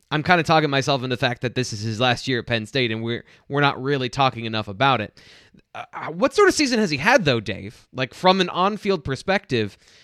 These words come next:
most of what he's done that people remember have been pass interference and defensive holding calls. Uh, you know, to, to kinda revert and go backwards in our conversation, that can't make you feel good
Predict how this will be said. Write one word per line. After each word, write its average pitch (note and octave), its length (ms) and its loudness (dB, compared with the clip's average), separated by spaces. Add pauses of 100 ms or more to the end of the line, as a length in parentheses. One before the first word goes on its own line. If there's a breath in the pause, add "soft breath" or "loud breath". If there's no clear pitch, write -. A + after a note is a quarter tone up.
(260 soft breath)
most D#3+ 560 2
of C4 100 -4
what A#3 140 2
he's A3 160 0
done D#3+ 520 0
that C3+ 200 -4
people D#3+ 300 -6
remember C#3 580 2
have B2+ 220 0
been C3+ 260 0
pass - 340 -2
interference E3+ 520 0
and C#3 80 -4
defensive C3 340 -2
holding F3 420 2
calls. - 560 -8 (840 soft breath)
Uh, D3 80 -6 (200)
you G#3+ 140 -2
know, D#3 340 4 (460)
to, E3 220 4
to C3+ 240 -8
kinda E3+ 520 2
revert D#3 720 2
and C#3 220 -2
go D3+ 160 4
backwards E3 560 -2
in C3 100 -2
our A#2+ 120 -2
conversation, G#2 920 -6 (760)
that G#3 220 0
can't B3+ 220 4
make B3 180 2
you G#3 60 -2
feel G#3 220 2
good C3+ 720 4